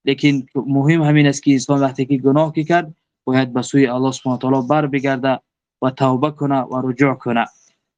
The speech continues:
Хуб, ин фа инна ҳаулаи салас унвану саада. Муаллиф мегӯяд, ки ҳамин се чиз нишонаи аломати хушбахтӣ ҳаст. Се чиз чӣ ҳаст?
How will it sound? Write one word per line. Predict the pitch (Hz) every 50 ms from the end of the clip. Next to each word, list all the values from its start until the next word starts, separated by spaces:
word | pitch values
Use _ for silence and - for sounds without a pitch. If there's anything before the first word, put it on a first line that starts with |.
| _
Хуб, | - - 135 117 101 - _ _ _ _ _ _ -
ин | 165 170 170 170 165 - 165 _ _ _ _ _ _ _ _ -
фа | 143 156 156
инна | 170 160 156 151 151 147
ҳаулаи | 135 135 156 160 135 143 143 151 151 135 139
салас | 135 - - 135 139 156 165 165 160 - 131
унвану | 143 139 147 151 151 147 135
саада. | 131 - - 131 127 127 127 120 120 117 - _ _ - _ _ _ _ -
Муаллиф | 131 131 135 135 147 143 147
мегӯяд, | 143 131 139 147 147 -
ки | - 175 165
ҳамин | 143 139 147 165 175 165
се | 156 - 170
чиз | 156 165 175 175 170 160 165 - _ _ _ _ _ _ -
нишонаи | 135 139 131 123 - 139 135 139 139 139 143 156 165 165 156 151 147 - - _ _ _ _ _ _ _ _ _ _ _ _ _ - - _ _
аломати | - 131 135 139 139 139 139 135 147 165 160 - 160 151 147 - -
хушбахтӣ | - - - 139 - - - - - - - - 170 160
ҳаст. | 139 123 110 - - _ _ _ _ _ _ _ _ _ _
Се | 165 165
чиз | 160 165 151 143 -
чӣ | - 175 175
ҳаст? | 185 190 139 -